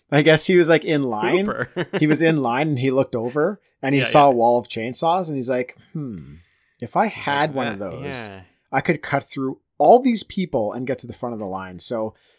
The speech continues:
Speaker 1: he said
Speaker 2: Okay.
Speaker 1: after that, he went home and just started feverishly writing.
Speaker 2: <laughs> Oh my goodness.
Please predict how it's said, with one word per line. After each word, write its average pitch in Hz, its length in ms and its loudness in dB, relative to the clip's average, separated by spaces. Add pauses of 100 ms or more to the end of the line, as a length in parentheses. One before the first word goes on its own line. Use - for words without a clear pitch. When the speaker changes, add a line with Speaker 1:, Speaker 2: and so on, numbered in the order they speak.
Speaker 1:
he 147 140 -2
said 160 240 6
Speaker 2:
Okay. 135 80 4
Speaker 1:
after 147 220 0
that, 170 160 4
he 139 160 -2
went 139 220 -4
home 139 260 0
and 127 100 -4
just 123 140 -6
started 131 280 -2
feverishly 135 800 -4
writing. 101 560 -8
Speaker 2:
<laughs> - 60 -20 (720)
Oh 277 180 -8
my 147 140 -6
goodness. - 680 -12